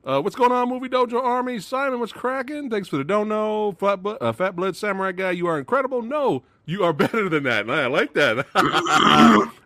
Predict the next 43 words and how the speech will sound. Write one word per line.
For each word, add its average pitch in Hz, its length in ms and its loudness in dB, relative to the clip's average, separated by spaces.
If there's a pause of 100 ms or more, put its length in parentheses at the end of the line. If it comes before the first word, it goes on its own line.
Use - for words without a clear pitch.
(100)
You 339 140 6
are 330 120 6
better 359 280 2
than 127 160 0
that. 87 280 -2
Yeah, 160 200 -2
I - 20 2
like 147 240 0
that. 107 220 -4
Very 160 240 2
nice. 110 400 -2
Very 285 320 0
nice, 175 500 -4
Simon. 95 480 -6
What 196 200 -4
is 165 100 -12
going 196 280 -4
on? 208 160 -4
Who 202 60 -2
we 214 100 -8
got 120 140 -6
in 82 60 -14
the 73 80 -14
house? 71 420 -16 (420)
Who 262 200 -4
we 208 120 -8
got 139 260 -4
in 98 120 -10
the, 87 140 -16 (180)
who 285 180 -2
is 170 180 2
here 180 260 -2
from 143 140 -8
the 120 40 -6
Movie 101 240 -8
Dojo 92 320 -8
Army? 95 160 -8
We 104 60 -12
got 135 180 -8
Tyler 226 400 -2
in 220 60 -8
the 196 80 -2
house, 220 460 -4